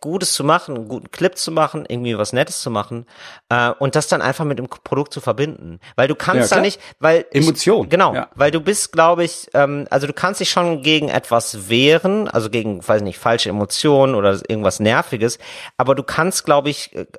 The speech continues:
Speaker 1: kognitiv kriegen das wenig Leute min-, mit, wenn sie dann zugeballert werden,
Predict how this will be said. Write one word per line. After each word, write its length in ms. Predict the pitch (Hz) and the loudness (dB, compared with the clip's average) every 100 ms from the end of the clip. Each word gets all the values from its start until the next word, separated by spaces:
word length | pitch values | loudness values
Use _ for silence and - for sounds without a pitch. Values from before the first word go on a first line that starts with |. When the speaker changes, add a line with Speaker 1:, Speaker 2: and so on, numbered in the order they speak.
| - | -6
Speaker 1:
kognitiv 460 | - 180 175 - - | -4 -2 -4 -8 -6
kriegen 200 | 170 160 | -2 0
das 180 | 143 147 | 0 2
wenig 240 | 170 - | 2 4
Leute 200 | 151 135 | 2 4
min-, 240 | 147 175 - | 0 0 0
mit, 320 | 139 180 - | -2 -2 0
wenn 100 | 143 | -2
sie 100 | 135 | 2
dann 180 | 131 120 | 2 2
zugeballert 560 | - 196 147 120 113 110 | -2 -2 2 4 4 4
werden, 340 | 104 107 | 4 2